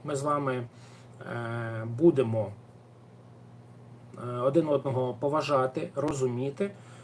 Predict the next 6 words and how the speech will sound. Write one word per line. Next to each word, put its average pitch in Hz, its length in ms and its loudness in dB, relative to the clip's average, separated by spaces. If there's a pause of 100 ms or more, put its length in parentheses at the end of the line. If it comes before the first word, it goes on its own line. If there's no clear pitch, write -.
(200)
в 120 140 -2
нас 160 200 2
завжди 143 400 4
буде 135 480 2
все 131 280 2
чудово. 107 500 -6